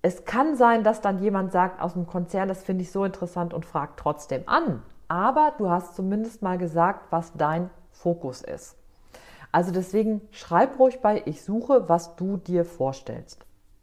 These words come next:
So. Denk immer daran, ich habe vorhin schon den Begriff Schlüsselbegriffe verwendet und Keywords. Keywords ist das, was du, was, das kennst du vielleicht aus der Suchmaschinenoptimierung. Das heißt, wenn du eine Webseite hast und du schreibst einen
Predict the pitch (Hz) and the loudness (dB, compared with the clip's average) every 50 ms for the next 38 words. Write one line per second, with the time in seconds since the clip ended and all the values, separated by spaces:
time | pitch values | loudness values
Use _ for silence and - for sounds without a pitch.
0 | _ - _ - _ - - - - _ _ _ _ - - - - - - - | _ -20 _ -20 _ -20 -20 -20 -20 _ _ _ _ -20 -20 -20 -20 -20 -20 -20
1 | - - - - - - - _ - _ 160 - 190 214 240 233 - 214 226 262 | -20 -20 -20 -20 -20 -20 -20 _ -20 _ 0 2 4 4 4 2 2 2 2 2
2 | 277 285 294 285 285 262 262 277 294 294 254 233 220 - - - 196 202 208 208 | 4 4 4 2 2 4 4 4 4 4 2 0 0 0 2 0 0 0 0 0
3 | 226 202 185 185 180 175 170 - 185 196 - - - - - - - - 196 247 | -2 0 0 2 2 0 2 0 0 -2 -2 -6 -16 -20 -20 -12 -2 2 2 2
4 | 269 - 285 220 247 247 208 220 226 226 226 196 - - 175 151 151 160 190 226 | 4 2 2 2 2 2 2 0 0 0 -2 -6 -2 -2 0 2 2 2 2 2
5 | 247 269 277 285 277 - - - _ _ _ - 170 165 156 156 - - - - | 2 2 2 2 -2 -8 -18 -20 _ _ _ 0 0 0 0 -4 -8 -16 -20 -10
6 | - - 196 202 226 247 240 220 254 262 269 294 302 302 - - - - _ - | -4 0 2 2 2 2 4 4 4 4 4 2 -2 -8 -14 -20 -20 -20 _ -20
7 | - - - - - - - - 262 285 269 302 269 277 - - 208 - - 185 | -20 -20 -20 -20 -20 -20 -2 2 2 4 4 4 2 2 -2 -6 -10 -10 -4 0
8 | 196 202 233 277 269 - - - - - 156 156 175 175 202 - - - - - | 4 4 4 4 2 -2 -10 -18 -14 -12 -2 4 4 4 4 4 0 -10 -14 -10
9 | 208 214 214 208 202 - - - 180 190 - - 196 - - 208 196 240 233 - | -8 -6 -4 -4 -4 -4 -2 0 -2 0 -2 -6 -10 -4 -2 -2 0 0 -2 -6
10 | - 220 - - 185 175 180 175 - 160 - - 151 156 196 269 311 - - 240 | -8 -6 -4 -2 -2 0 -2 -2 -6 -8 -6 -6 -4 -2 -2 -2 -2 -2 -4 -4
11 | 240 - 233 220 208 196 - 175 - - - 190 185 190 190 180 185 185 180 160 | -4 -4 -6 -6 -4 -4 -6 -6 -8 -8 -6 -4 -2 -2 -2 -2 -2 -2 -2 -4
12 | - - 165 170 170 - 170 165 156 147 139 131 - 165 196 - - - 185 175 | -2 0 -2 -2 0 -2 -4 -4 -4 -4 -6 0 2 2 2 2 0 -2 -2 0
13 | 175 175 175 170 165 165 175 170 - - 139 - 160 - - - 131 135 131 - | 0 0 -2 0 0 0 0 -2 -4 -10 -10 -10 -14 -14 -10 -10 -10 -10 -10 -12
14 | - - - - 135 131 120 - | -20 -20 -20 -16 -14 -12 -12 -14